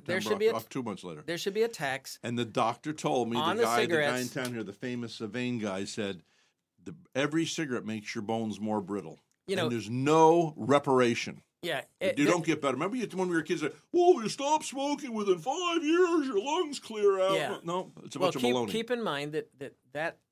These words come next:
Speaker 1: will engage in a high or expensive cost for medical care in later years.
Speaker 2: Yeah.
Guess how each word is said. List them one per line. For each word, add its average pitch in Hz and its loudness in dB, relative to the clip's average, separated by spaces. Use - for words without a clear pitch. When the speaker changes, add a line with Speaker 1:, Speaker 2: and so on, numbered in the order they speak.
Speaker 1:
will 147 -6
engage 147 -4
in 147 -8
a 143 -8
high 175 -2
or 131 -8
expensive 135 -10
cost 139 -6
for 143 -12
medical 170 -4
care 123 -8
in 139 -12
later 139 -4
years. 165 -4
Speaker 2:
Yeah. 262 -6